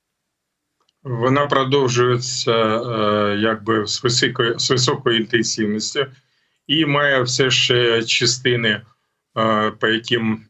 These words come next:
і раніше атакували росіяни, тобто Калинівка — це з півночі, безпосередньо на місце, м, це мікрорайони.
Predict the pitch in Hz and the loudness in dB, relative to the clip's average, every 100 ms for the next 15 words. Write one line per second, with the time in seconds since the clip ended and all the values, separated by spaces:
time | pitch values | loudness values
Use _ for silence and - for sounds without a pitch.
0 | - 123 110 120 131 123 117 110 101 117 | -10 -4 -2 0 0 0 0 -2 -4 -8
1 | 123 127 117 110 104 104 104 - 110 101 | -8 -4 -2 0 0 -2 -4 -2 -2 -2
2 | 95 - 107 - 98 - 110 110 117 110 | -8 -10 -10 -6 -8 -6 -4 0 0 -2
3 | 107 104 101 - 107 101 - - - - | -4 -6 -6 -4 -6 -6 -10 -8 -4 -2
4 | 127 127 139 160 - _ _ _ _ 117 | -2 -2 -2 -4 -8 _ _ _ _ -4
5 | 123 131 123 135 135 127 117 117 117 120 | -2 0 0 2 0 0 0 0 0 0
6 | 123 - - 110 104 - - 120 107 107 | 0 -2 -2 -2 -2 -8 -12 -6 -4 -4
7 | 104 101 - 113 110 107 - 110 107 104 | -4 -4 -2 0 0 0 -2 0 0 0
8 | 104 107 127 | -2 -2 -2